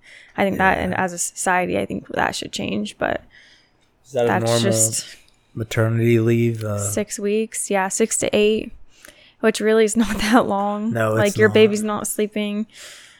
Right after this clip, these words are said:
Speaker 1: still, and you're just expected to return to life as normal, so.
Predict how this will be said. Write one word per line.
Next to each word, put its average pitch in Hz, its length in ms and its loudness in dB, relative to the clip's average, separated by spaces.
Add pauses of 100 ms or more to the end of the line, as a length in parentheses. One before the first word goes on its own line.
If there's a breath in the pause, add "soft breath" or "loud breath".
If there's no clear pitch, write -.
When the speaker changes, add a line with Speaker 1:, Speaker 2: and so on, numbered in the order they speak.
(760 loud breath)
Speaker 1:
still, 202 920 6 (180)
and 185 280 -6
you're 196 120 0
just 208 220 -4
expected 196 480 -4
to 190 100 -4
return 190 320 -2
to 190 80 0
life 196 240 0
as 190 240 -2
normal, - 480 -6
so. - 560 -8